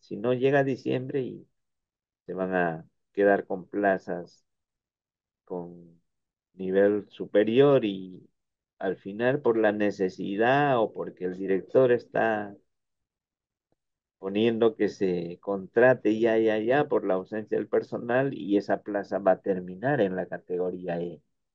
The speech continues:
¿Sí? Entonces, ya, eso. De, ¿qué más tenemos? Cristian Saavedra.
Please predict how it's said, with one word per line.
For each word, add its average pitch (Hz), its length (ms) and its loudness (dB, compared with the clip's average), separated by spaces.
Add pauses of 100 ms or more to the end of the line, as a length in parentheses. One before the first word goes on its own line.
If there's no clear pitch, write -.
(1400)
¿Sí? 95 320 -10 (1300)
Entonces, - 680 -12 (1500)
ya, - 200 -6 (340)
eso. - 380 0 (840)
De, 95 960 2 (340)
¿qué 104 140 -8
más 107 320 -4
tenemos? 82 960 -6 (560)
Cristian 110 760 -2
Saavedra. 90 680 4